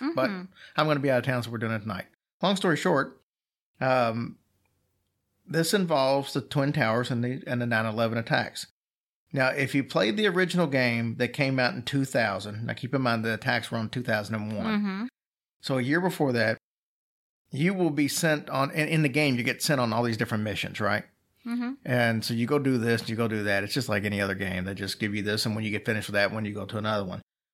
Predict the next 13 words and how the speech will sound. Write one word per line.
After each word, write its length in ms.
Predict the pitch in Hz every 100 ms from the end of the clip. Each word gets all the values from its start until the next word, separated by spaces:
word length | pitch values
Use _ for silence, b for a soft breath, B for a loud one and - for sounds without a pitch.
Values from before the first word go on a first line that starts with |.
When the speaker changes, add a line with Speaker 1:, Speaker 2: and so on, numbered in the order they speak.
| _
Speaker 1:
Well, 320 | 135 135 139 - _ _ _ _ _ _ _
all 160 | - 190
these, 260 | 226 196 151 147 -
all 160 | 165
these 240 | 185 190 170
little 160 | 180 139
missions 460 | 135 147 151 127
they 80 | 123
send 260 | 113 127 117
you 120 | 120
on 220 | 117 117
are 200 | 117 127
in 280 | 123 113 110